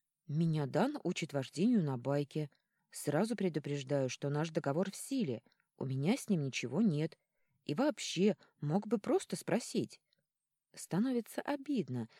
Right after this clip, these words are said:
что он такого низкого мнения обо мне. «Раз уж мы всё выяснили, тогда я пойду». Специально ползу медленно к двери. Берусь за ручку, оглядываясь на недоверчивого временного парня.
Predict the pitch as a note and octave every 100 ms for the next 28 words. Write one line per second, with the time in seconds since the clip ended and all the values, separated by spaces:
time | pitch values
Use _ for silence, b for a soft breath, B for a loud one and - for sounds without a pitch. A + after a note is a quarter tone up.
0 | B - - G#3 G#3 E3+ - G3+ D#3+ E3
1 | E3+ - B2+ B2+ C#3+ F3+ E3+ - C3+ B2
2 | - - _ _ _ _ _ _ _ _
3 | b b b b b - E4+ F4+ A3 E3
4 | D#3+ E3 F3+ F#4 D#4 F3 C#3 C3 C3+ E3
5 | A3+ - D3 B2 A#2+ A2 - _ _ _
6 | _ _ _ - - F#4 - F3+ B2+ A#2+
7 | A#2 D#3+ C3 B2+ D#3+ D4+ G3 D3 A#2 B2+
8 | C#3 C#3+ - - - - _ _ _ _
9 | - - C3+ C3+ A#2+ B2 D3+ A3+ - E4+
10 | - G#3+ D#3 D3+ E3+ G3 - E3 E3 D3+
11 | B2+ A2+ F#3 - - D3+ B2 A#2 B B
12 | - C#3 C3+ B2+ B2 A#2+ B2 G#2+ - -
13 | -